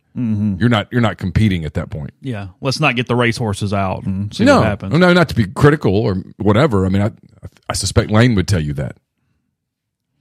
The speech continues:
Speaker 2: I mean, if, if they get their offense going where they're scoring a lot of points, you can't keep up. They're, they're, they're too
Speaker 1: They're
Speaker 2: good.
Speaker 1: so good defensively.
Speaker 2: They're too good defensively for you to go, "Okay, well, here's what we're gonna do tonight. We're gonna score thirty-seven points."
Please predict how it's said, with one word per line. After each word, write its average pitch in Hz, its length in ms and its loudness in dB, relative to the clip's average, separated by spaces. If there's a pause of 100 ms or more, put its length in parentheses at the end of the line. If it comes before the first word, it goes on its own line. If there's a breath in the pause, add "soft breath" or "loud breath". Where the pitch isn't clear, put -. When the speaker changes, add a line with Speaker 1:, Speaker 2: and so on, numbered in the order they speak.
(720)
Speaker 2:
I 107 40 0
mean, 110 140 4
if, 95 220 0
if 113 180 0
they 135 160 6
get 147 240 4
their 123 160 6
offense 117 460 4
going 90 580 2 (560)
where 110 220 2
they're 104 160 0
scoring 110 400 2
a 95 60 0
lot 101 180 0
of 87 60 -8
points, 113 420 0
you 127 160 0
can't - 320 -2
keep 113 240 -2
up. 87 260 -2
They're, 90 140 0
they're, 95 240 0
they're 92 280 -2
too - 180 -6
Speaker 1:
They're 123 80 0
Speaker 2:
good. - 80 0
Speaker 1:
so 135 120 4
good 113 160 0
defensively. 101 440 0
Speaker 2:
They're 98 80 0
too 139 180 4
good 117 220 2
defensively 101 440 0
for 95 140 -4
you 95 100 2
to 90 80 2
go, 90 140 -2
"Okay, 107 180 2
well, 95 200 0
here's 135 220 6
what 131 100 0
we're 117 60 0
gonna 113 100 6
do 117 100 6
tonight. 98 280 2
We're 98 100 0
gonna 123 120 2
score 104 220 -2
thirty-seven 92 560 0
points." 85 380 -4